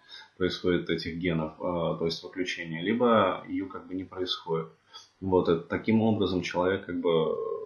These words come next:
ну, тоже получает свою, э, порцию информации. Вот, то есть можно работать именно в направлении каком-то вот таком родовом, а, то есть искать, э,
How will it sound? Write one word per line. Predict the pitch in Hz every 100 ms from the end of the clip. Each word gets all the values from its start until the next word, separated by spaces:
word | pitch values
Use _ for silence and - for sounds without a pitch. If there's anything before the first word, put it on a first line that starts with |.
| -
ну, | 98
тоже | 110 92 85
получает | - 82 80 80 80
свою, | - 80 - _ _ _
э, | 78 78 82
порцию | 87 82 - 80
информации. | - 90 82 80 - - - - - -
Вот, | 90 87 82
то |
есть | 82 -
можно | 110 104 101
работать | 98 98 95 90 -
именно | 92 87
в | 87
направлении | 85 92 92 95 92 80 73 71
каком-то | - - 85 82
вот | 85 78
таком | - 82
родовом, | 82 85 90 131 165 - _ _ - - -
а, | 95 92 87 85 82
то | 80 87
есть | 85 90
искать, | - 98 82
э, | -